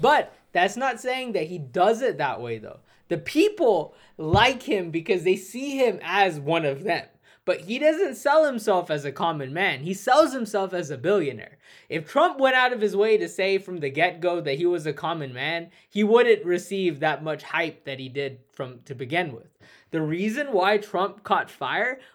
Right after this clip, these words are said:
was because Trump is a well-known, established personality that was, like, you know, has done N B C T V shows. He was on The Apprentice. He hosted different pageants. He was a billionaire. He had all, he has, I mean, he's one of the most, like,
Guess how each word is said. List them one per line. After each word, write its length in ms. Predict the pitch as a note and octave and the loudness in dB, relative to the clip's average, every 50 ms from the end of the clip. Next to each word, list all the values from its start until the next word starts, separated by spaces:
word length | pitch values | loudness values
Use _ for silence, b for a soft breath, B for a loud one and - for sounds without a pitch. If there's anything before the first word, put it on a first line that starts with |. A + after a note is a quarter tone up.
| b | b
was 200 | - A#3 B3 G#3+ | -2 -2 -2 -2
because 540 | G3 A#3+ A3 - C4+ C4 C4 C4 C4 A#3 A3+ - - | -6 -10 -8 -4 -4 -2 -2 -2 -4 -6 -8 -16 -20
Trump 380 | _ - - A#3 C4 C#4 C4+ - - | _ -4 0 0 0 0 0 -2 0
is 300 | F#3+ G#3+ A#3+ B3 A#3 G3+ | 2 4 4 4 2 -2
a 140 | F#3+ E3+ E3 | -6 -6 -4
well-known, 800 | D3+ C#3+ D#3+ F3+ G3 G#3 A3 G#3+ G3+ G3 G3 G3 G#3 G#3 G3+ F#3+ - | -2 0 2 4 4 4 4 2 0 0 2 2 2 2 0 -2 -4
established 800 | D3 D3+ D3 - - - D#3+ D#3 F3+ F3+ F3 G3+ G3 F#3 F#3 - | -10 -10 -10 -8 -4 -2 0 0 0 0 0 0 -2 -2 -2 -4
personality 840 | - E3+ E3+ E3 - D#3 C#3+ C#3 D3+ E3+ E3+ F3+ F3 F#3 F#3 F#3 F#3 b b b b | -6 -6 -6 -6 -8 -8 -6 -2 0 0 0 0 -2 -4 -6 -8 -10 b b b b
that 200 | b D#3 D3 D3 | b -2 0 0
was, 200 | D3 D3 D3 C3+ | 0 0 -2 -2
like, 220 | D3 D3 C#3 C3+ C3+ C#3 | -2 -4 -4 -4 -6 -10
you 120 | D3+ D3+ | -10 -8
know, 180 | C#3+ C3+ C3+ C#3 | -4 -2 -2 -2
has 140 | C#3+ C3 | -2 -4
done 480 | B2 A#2+ - C3+ F3 F3 F3 F3 E3 D#3 | -8 -12 -6 -2 0 0 0 0 -2 -2
N 200 | D#3 D#3+ F3 E3+ | -2 -2 -2 -2
B 140 | D3+ D3 D3+ | -6 -10 -10
C 220 | - - A3+ A#3 | -10 -8 -8 -8
T 240 | G3+ G#3 A3+ G#3+ G#3+ | -8 -6 -6 -6 -4
V 160 | G#3+ G#3+ G#3+ | -4 -4 -4
shows. 420 | G#3 G#3 G#3 G3 F#3 F#3 F#3 F3+ F3+ | -2 -2 0 0 2 0 0 -2 -2
He 100 | F3+ E3 | -2 -4
was 140 | D#3+ D#3+ | -4 -4
on 180 | D#3+ D#3+ D3 C#3+ | -6 -8 -8 -6
The 180 | C#3 B2+ A2+ A2+ | -8 -8 -8 -8
Apprentice. 640 | A2+ - G#3 A3+ A#3 A3+ G#3+ A3 G3+ G3+ G3+ G3+ | -8 -6 -4 -4 -4 -4 -2 2 2 2 2 0
He 120 | - C#3+ D#3 | -6 -6 -4
hosted 420 | D3+ D3+ E3+ E3 D#3 - E3 D3 | -2 -2 -2 -2 -4 -8 -10 -8
different 340 | C#3 D3+ D3+ - C#3+ - - | -8 -8 -8 -8 -12 -12 -8
pageants. 600 | - - G3+ A3 A#3 A3+ G#3 A#3 A3+ G#3+ G3+ - b b b b b | -2 0 2 2 2 0 -2 -4 -6 -6 -8 -14 b b b b b
He 140 | b G#3 A3+ | b -4 0
was 240 | A#3+ A3 G#3+ G3+ F3 | 4 6 6 6 4
a 80 | D#3+ | 0
billionaire. 800 | D3 C#3+ B2+ F3+ A3 A#3+ A#3+ B3 A#3+ A#3+ A#3 A#3 A3+ A3+ A3 A3 G#3+ | -4 0 2 2 2 2 2 -2 -4 -4 -2 0 0 2 2 2 2
He 140 | G3+ F#3+ F3+ | 2 2 2
had 160 | F3+ F#3 F3+ | 2 4 4
all, 140 | F3 F3 D#3+ | 4 4 6
he 120 | F3 G#3+ | 8 6
has, 160 | A3 A3+ G3 | 6 6 4
I 60 | E3 | 0
mean, 140 | F#3+ G#3+ G3 | 0 0 2
he's 120 | F#3+ G3+ G3 | 0 0 0
one 140 | A3+ B3+ | 0 -2
of 80 | B3 A3+ | -2 -2
the 60 | G3+ | -2
most, 320 | G3 G3+ G#3 G3 F#3 D#3+ D#3 | 0 2 0 0 0 -4 -6
like, 360 | E3+ E3 D3+ C3+ B2+ C3+ | -2 -2 -2 -2 -4 -8